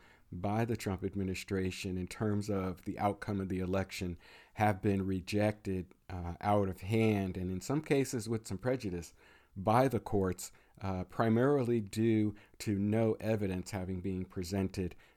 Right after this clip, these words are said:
to support the arguments being made. Now, a-, as you know, with this show, we, we deal with the,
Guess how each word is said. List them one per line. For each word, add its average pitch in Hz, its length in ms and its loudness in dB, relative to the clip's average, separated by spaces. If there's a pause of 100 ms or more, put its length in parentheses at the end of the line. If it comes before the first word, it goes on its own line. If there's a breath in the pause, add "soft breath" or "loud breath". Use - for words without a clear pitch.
(100)
to 98 420 -2
support - 580 0
the 98 120 -2
arguments 92 540 0
being 90 380 -2
made. 95 320 0 (600 loud breath)
Now, 104 500 4 (1120)
a-, 104 240 0
as 113 220 2
you 120 120 6
know, 123 200 8
with 110 200 4
this 127 160 2
show, 98 380 2
we, 104 160 -2 (100)
we 104 220 -2
deal 104 360 4
with 101 440 0 (140)
the, 95 440 -2